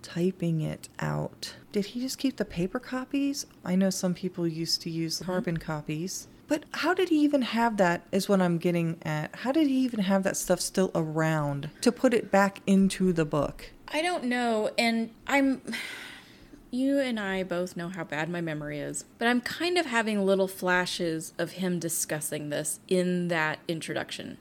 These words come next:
Speaker 2: to this version of the book.
Speaker 1: Okay.
Speaker 2: I feel like he talked about that a little bit. It was a long introduction, and he
Speaker 1: Of
Speaker 2: was
Speaker 1: course.
Speaker 2: explaining that because this was being republished with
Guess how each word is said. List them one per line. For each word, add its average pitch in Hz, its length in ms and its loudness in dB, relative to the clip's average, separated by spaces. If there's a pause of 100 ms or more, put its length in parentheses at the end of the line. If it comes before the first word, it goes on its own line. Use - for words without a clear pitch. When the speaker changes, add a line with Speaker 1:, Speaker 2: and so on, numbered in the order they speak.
(160)
Speaker 2:
to 175 140 -2
this 156 460 -4
version 170 580 0
of 147 100 -10
the 151 100 -6
book. - 360 -8 (200)
Speaker 1:
Okay. 180 440 2 (280)
Speaker 2:
I 202 60 0
feel 247 520 4
like 202 200 2
he 185 160 -4
talked 185 300 -4
about 156 240 -4
that 156 120 -4
a 156 40 -4
little 143 160 -6
bit. - 160 -2
It 220 40 4
was 269 100 4
a 294 40 6
long 214 340 6
introduction, 165 680 -2 (160)
and 196 160 6
he 226 120 8
Speaker 1:
Of 240 40 2
Speaker 2:
was 233 80 8
Speaker 1:
course. 262 220 10
Speaker 2:
explaining 226 600 2 (380)
that 202 160 0
because 254 400 2
this 277 180 4
was 185 140 -2
being 175 340 0
republished 190 920 0
with 180 200 2